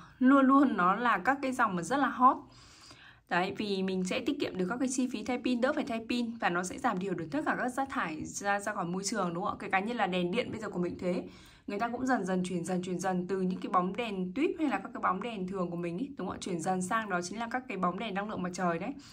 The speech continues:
Đấy thì nó, nó, nó sẽ tiết kiệm được rất nhiều. Với bản Mono Seikadi này thì, ờ, nó sẽ có độ chống nước của nó sẽ là mười ba. Đây là bản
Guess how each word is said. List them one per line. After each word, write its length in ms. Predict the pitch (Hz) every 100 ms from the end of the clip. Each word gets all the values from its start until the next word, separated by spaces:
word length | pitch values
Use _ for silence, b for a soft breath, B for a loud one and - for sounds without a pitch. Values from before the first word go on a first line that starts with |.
| B B
Đấy 140 | 175 185
thì 100 | 226
nó, 280 | 175 175 185 B B -
nó, 80 |
nó 140 | 185 185
sẽ 180 | - -
tiết 240 | - 285
kiệm 160 | - 185
được 120 | 175
rất 160 | 269
nhiều. 280 | 302 269 208 185 - - - - - _ _ - B B B -
Với 180 | 220 220
bản 220 | 262 196
Mono 200 | 226 247
Seikadi 440 | 247 247 240 247
này 200 | 226 208 -
thì, 360 | 208 196 185 185
ờ, 240 | 185 185 185 -
nó 180 | 185 190
sẽ 100 | 254
có 120 | 220
độ 100 | 233
chống 180 | - 196
nước 120 | 285
của 60 | 220
nó 80 | 175
sẽ 140 | 180
là 100 | 240
mười 260 | 202 190 185
ba. 300 | 220 226 226
Đây 100 | 220
là 100 | 214
bản 300 | 202 190 185